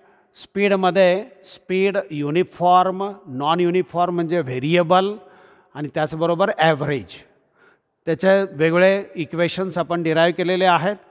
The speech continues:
व्हेलॉसिटी, युनिफॉर्म, नॉन युनिफॉर्म, ॲव्हरेज, ॲक्सेलरेशन,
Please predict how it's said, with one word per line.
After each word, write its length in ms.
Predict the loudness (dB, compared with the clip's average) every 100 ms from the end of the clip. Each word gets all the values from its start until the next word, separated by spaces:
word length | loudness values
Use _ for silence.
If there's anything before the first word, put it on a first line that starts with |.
| _ _
व्हेलॉसिटी, 760 | -2 2 4 4 2 -2 -2 -4 -12 _ _ _ _ _ _ -6
युनिफॉर्म, 760 | -2 2 0 2 4 4 2 -2 -2
नॉन 260 | 0 0
युनिफॉर्म, 720 | 2 0 0 -2 0 0 0 -6 -2
ॲव्हरेज, 600 | 0 0 -2 -4 -10 -20 _ _ -10
ॲक्सेलरेशन, 840 | -6 -4 2 4 4 2 0 -2